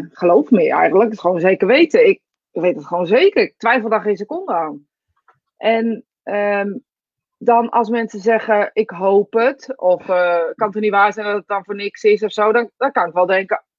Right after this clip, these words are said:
"Oké." Zijn dus andere mensen die dat, eh, wellicht denken dat het niet zo is, of dat je er niet mee kan communiceren of zo.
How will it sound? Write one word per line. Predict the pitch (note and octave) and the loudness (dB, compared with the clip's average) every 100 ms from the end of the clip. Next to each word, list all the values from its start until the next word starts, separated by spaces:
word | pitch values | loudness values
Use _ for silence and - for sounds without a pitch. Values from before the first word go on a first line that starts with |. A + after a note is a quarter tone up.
| _ _ E5 | _ _ 0
"Oké." | C5+ - D3 C4 - _ _ _ _ _ _ _ _ | 0 0 -4 -4 -6 _ _ _ _ _ _ _ _
Zijn | - | -2
dus | A3+ G#3 | -2 0
andere | G#3 F#3+ F3+ | -2 -2 -6
mensen | F#3 F3+ | -6 -4
die | G#3 | 2
dat, | G#3+ G3+ - _ _ _ _ | 2 2 -10 _ _ _ _
eh, | - G#3 | -4 0
wellicht | A#3+ C4 - _ _ _ _ _ _ _ _ | 2 0 -4 _ _ _ _ _ _ _ _
denken | - B3+ C#4 | -4 2 4
dat | D4 C4 | 4 0
het | A#3 | -2
niet | G4 G4+ A#4+ | -2 -2 -4
zo | D4 F3 | 0 0
is, | D#3+ G3 | 0 -4
of | |
dat | F3+ G3+ - | -4 -6 -4
je | A3 | -4
er | A#3+ | -2
niet | D4+ | -2
mee | D4 | -2
kan | G3+ D#3+ | -2 -4
communiceren | D#3 D3+ - D#3 D3+ C3+ | -6 -8 -10 -10 -8 -12
of | C#3 | -10
zo. | C#3 | -12